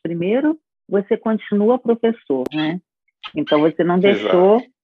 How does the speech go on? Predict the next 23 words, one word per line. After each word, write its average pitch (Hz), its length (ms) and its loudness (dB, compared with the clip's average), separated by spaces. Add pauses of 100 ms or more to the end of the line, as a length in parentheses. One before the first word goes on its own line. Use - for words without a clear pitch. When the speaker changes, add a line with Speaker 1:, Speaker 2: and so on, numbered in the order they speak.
Speaker 1:
de 190 220 2
ser 185 120 0
professor. 175 680 -2
Speaker 2:
Não. 101 360 -4
Speaker 1:
Você 147 100 -12
continua 160 540 -4
ensinando, 151 840 -2 (340)
é, 151 680 4
de 160 100 -4
uma 208 200 2
forma 190 240 2
transformadora, 190 1000 0
porque 202 260 -10
quando 170 220 -6
a 170 40 -2
gente 170 320 -6
entra 165 300 -6
na 151 160 -6 (100)
prática, 156 720 0 (300)
a 156 100 2
gente 165 380 -2
entra 160 360 0
na 160 240 0